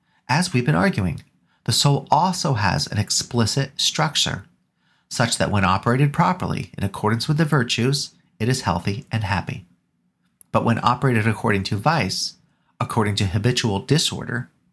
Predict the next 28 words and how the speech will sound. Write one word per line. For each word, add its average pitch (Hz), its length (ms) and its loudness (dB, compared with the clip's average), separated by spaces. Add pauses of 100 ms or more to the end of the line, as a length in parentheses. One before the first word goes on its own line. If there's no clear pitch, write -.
(500)
every 113 220 4
form 185 300 4
of 190 80 0
injustice, 113 720 0 (180)
strife, - 640 -2 (140)
and 95 200 -4
misery 104 520 0
occurs. - 580 -6 (840)
Since 127 240 2
there 98 80 4
is 107 120 2
a 101 60 2
natural 110 420 2
order 104 180 2
to 98 120 -6
the 92 100 0
soul, 127 520 0
no 113 180 4
different 170 320 2
from 139 120 2
the 135 60 2
body, 113 460 0 (480)
why 202 220 2
would 233 140 2
anyone 120 340 2
suppose 101 540 2
that - 100 -2
happiness 98 560 0